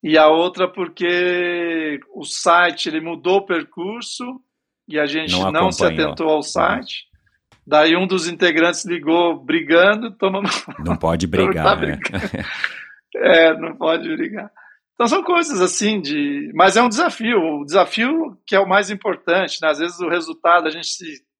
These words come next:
Speaker 1: lógico, a gente quer ter um bom resultado, mas no final da, da conta é o desafio tanto de, de cruzar, né, os Estados Unidos, mas o desafio de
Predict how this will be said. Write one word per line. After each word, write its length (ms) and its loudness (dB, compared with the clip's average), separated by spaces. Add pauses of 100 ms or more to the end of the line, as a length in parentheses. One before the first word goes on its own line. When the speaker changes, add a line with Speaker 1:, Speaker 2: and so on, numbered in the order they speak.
(480)
Speaker 1:
lógico, 340 4
a 40 -12
gente 120 -10
quer 180 -4
ter 100 -4
um 80 -4
bom 160 -4
resultado, 760 -2 (840)
mas 240 2
no 120 -2
final 300 4
da, 160 6 (280)
da 120 -6
conta 280 -4
é 60 4
o 80 0
desafio 840 -2 (520)
tanto 400 0
de, 240 -12 (760)
de 160 -10
cruzar, 640 2 (140)
né, 160 -2
os 100 -4
Estados 220 0
Unidos, 240 -6
mas 200 0
o 80 -8
desafio 520 2
de 300 -8